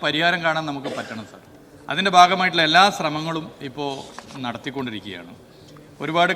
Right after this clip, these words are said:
കാര്യങ്ങൾ ഇതുമായി ബന്ധപ്പെട്ട് ഞാൻ ഓരോന്നോരോന്ന് എടുത്ത് പറയുന്നില്ല, നടത്തിക്കൊണ്ടിരിക്കുകയാണ്. എന്നാൽ ഇവിടെ വിവാദങ്ങൾ അനാവശ്യമായി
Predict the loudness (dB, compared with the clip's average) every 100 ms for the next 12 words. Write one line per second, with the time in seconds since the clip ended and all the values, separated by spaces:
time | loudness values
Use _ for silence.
0 | 4 4 4 -2 -4 -4 -6 -6 -8 -8
1 | -4 -4 -2 -4 -4 -4 -6 -6 -8 -10
2 | -12 -10 -10 -12 -12 -10 -8 -8 -10 -8
3 | -8 -10 -14 -18 -20 -20 -20 -20 -20 -10
4 | -2 2 2 2 0 0 4 4 4 4
5 | 6 6 4 4 4 4 2 -4 -4 -4